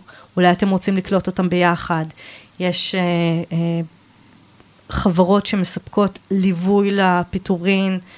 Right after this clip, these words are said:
ו-, ותמיכה גם פסיכולוגית וגם, אה, אה, אופרטיבית באיך לכתוב קורות חיים.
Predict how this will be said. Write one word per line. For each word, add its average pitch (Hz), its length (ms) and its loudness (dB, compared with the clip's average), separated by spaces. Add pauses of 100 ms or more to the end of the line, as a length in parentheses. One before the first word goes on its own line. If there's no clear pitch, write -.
(180)
ו-, 160 300 0
ותמיכה 185 600 0
גם 190 220 -2
פסיכולוגית 202 680 0
וגם, 175 320 0
אה, 175 360 -4
אה, 175 160 -4
אופרטיבית 180 680 -4
באיך 175 760 -6
לכתוב 190 320 -2
קורות 170 320 -2
חיים. 170 240 -2